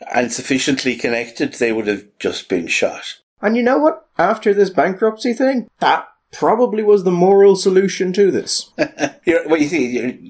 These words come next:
Speaker 1: you're asking a question which is an abstract question. A company, what you're actually asking, would I use a Johnson? This is a problem. Like,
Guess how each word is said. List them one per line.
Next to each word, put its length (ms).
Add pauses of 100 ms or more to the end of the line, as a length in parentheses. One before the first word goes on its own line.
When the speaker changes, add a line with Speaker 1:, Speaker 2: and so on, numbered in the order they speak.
(120)
Speaker 1:
you're 220
asking 280
a 40
question 320
which 140
is 120
an 80
abstract 360
question. 340 (140)
A 200
company, 500
what 140
you're 140
actually 300
asking, 240
would 120
I 40
use 260
a 40
Johnson? 500 (280)
This 160
is 200
a 60
problem. 420 (320)
Like, 300